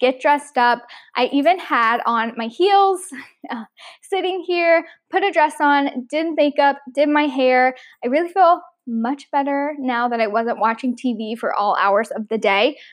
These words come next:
So who knows what we'll get into? Maybe I can convince Austin to do a post, like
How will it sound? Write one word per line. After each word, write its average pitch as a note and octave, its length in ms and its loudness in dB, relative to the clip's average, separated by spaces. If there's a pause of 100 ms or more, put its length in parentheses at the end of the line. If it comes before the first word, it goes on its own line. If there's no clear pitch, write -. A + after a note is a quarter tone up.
So D4+ 360 4 (120)
who F#4+ 60 2
knows A#4 300 2
what F4+ 140 -2
we'll E4 100 -2
get D#4 140 2
into? C#4+ 500 0
Maybe B3 280 -2
I C4+ 60 -2
can C#4 180 0 (320)
convince A#3+ 480 -2
Austin D4 560 2
to C4 120 -10
do A3 160 -4
a G#3 60 -4
post, B3+ 400 -2
like A#3 140 -8